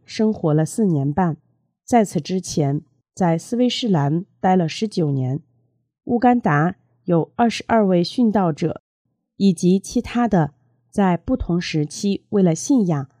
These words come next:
而献出自己生命的人。我认为这是当地家庭因有女儿愿意将自己奉献于上主而欣喜的基本原因。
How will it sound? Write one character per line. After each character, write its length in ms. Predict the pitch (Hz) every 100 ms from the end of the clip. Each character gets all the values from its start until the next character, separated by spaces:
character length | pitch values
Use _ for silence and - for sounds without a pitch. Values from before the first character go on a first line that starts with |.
| _ _
而 180 | 170 170
献 260 | 165 233 190
出 220 | - 175
自 160 | -
己 240 | 196 156 151
生 260 | - 240
命 160 | 262 240
的 140 | 160
人。 220 | 147 139 147 _ _ _ _ _ _ _
我 160 | - 196
认 260 | 202 262 220
为 260 | 160 - _ _ _
这 140 | -
是 220 | 240 196 165
当 200 | 190 190
地 160 | 202
家 240 | 160 185 180
庭 380 | - 151 143 151 _ _ -
因 200 | 254 262
有 120 | 214
女 180 | 240 165
儿 400 | 131 143 147 170 _ _
愿 260 | 226 202
意 60 | 175
将 260 | 147 185 185
自 220 | 226 208
己 260 | - 165
奉 240 | 147 - 202
献 220 | 190 180
于 80 | 160
上 340 | - 262 208 165
主 240 | 147 131
而 180 | - 156
欣 280 | 147 - 247
喜 240 | - 156
的 120 | 139
基 200 | 139 240
本 180 | 208 160
原 260 | 143 131 143
因。 180 | 196